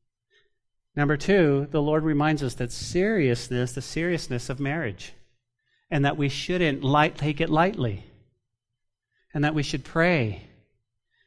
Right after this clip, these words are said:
and that we should seek counsel, and that we should see these things, and that we should trust His sovereignty. If God has called you to be single, be single for Him. If God has called you to, to purpose to be single for Him, be single for Him. But marriage is seriousness, and if God has brought somebody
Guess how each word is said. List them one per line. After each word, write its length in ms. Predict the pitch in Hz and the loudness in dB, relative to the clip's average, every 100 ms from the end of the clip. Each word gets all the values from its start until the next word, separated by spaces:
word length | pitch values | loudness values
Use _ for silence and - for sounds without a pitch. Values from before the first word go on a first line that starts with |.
| - | -6
and 120 | 143 | -2
that 120 | 151 | 0
we 100 | 156 | -2
should 200 | 131 135 | -4 -8
seek 280 | - 160 - | -6 -4 -4
counsel, 600 | - 170 180 - 151 127 | -4 -2 -2 0 0 2
and 100 | 120 | 2
that 120 | 123 | 0
we 100 | 147 | -2
should 220 | 139 143 | -6 -8
see 260 | - - 185 | -8 -4 -4
these 300 | 175 143 - | -4 -6 -6
things, 560 | 131 107 90 - - - - _ _ _ _ _ _ _ _ _ _ _ _ _ _ _ - | -6 -6 -8 -16 -20 -20 -20 _ _ _ _ _ _ _ _ _ _ _ _ _ _ _ -6
and 100 | 151 | -2
that 140 | 151 165 | 0 0
we 100 | 160 | -2
should 180 | 175 | -4
trust 300 | - 165 165 | -2 -2 0
His 140 | 175 - | -2 0
sovereignty. 600 | 175 170 180 156 139 120 | 4 4 4 0 0 -2
If 120 | 110 | 0
God 180 | 143 147 | 0 0
has 140 | 143 | -2
called 240 | - 151 151 | -2 -2 -2
you 100 | 147 | -4
to 80 | |
be 140 | 139 135 | -4 -4
single, 380 | - 147 156 156 | -2 -2 -2 -2
be 160 | 156 | -4
single 360 | 156 175 180 165 | -2 0 0 0
for 160 | - | -2
Him. 360 | 151 165 160 107 | 0 0 0 -2
If 120 | 110 | -4
God 200 | 143 135 | 0 0
has 100 | 143 | 0
called 260 | - 147 139 | 0 2 2
you 160 | 147 135 - - - - | -2 -6 -12 -20 -20 -10
to, 400 | - 156 131 147 | -2 2 2 -2
to 180 | - 147 | -6 -8
purpose 400 | - 156 165 156 | -2 -2 -2 -6
to 120 | - | -4
be 100 | 156 | -4
single 380 | 143 165 160 160 | -2 0 0 -2
for 180 | 160 160 | -2 -2
Him, 300 | 156 175 196 | 0 0 -2
be 160 | 151 | -4
single 320 | 156 175 175 165 | -2 0 0 0
for 180 | 175 | -2
Him. 240 | 160 190 165 | 0 0 0
But 160 | 139 | -2
marriage 480 | 139 139 147 175 151 | -2 0 2 2 0
is 160 | 165 - | -4 -6
seriousness, 520 | 185 202 160 135 120 | -6 -6 -6 -6 -4
and 100 | 139 | -4
if 100 | 127 | 0
God 220 | 151 165 | 2 4
has 120 | 180 | 2
brought 240 | 156 151 180 | 0 0 0
somebody 440 | - 170 170 156 | -2 0 2 0